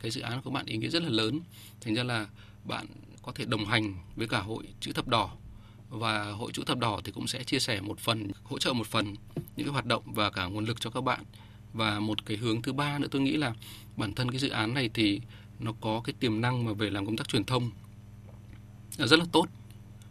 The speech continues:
Và chắc chắn là sẽ có không ít doanh nghiệp họ cũng muốn được quan tâm,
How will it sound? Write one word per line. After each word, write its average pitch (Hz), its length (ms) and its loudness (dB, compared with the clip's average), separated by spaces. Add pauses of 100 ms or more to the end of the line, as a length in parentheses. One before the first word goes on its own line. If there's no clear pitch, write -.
(280)
Và 117 280 4
chắc 165 180 2
chắn 147 160 8
là 160 100 6
sẽ - 160 2
có 120 400 4 (460)
không 160 160 4
ít 196 180 6
doanh 147 160 10
nghiệp 131 200 6 (540)
họ - 260 0
cũng 135 200 4
muốn 123 180 8
được 151 160 2
quan 123 180 2
tâm, 127 240 4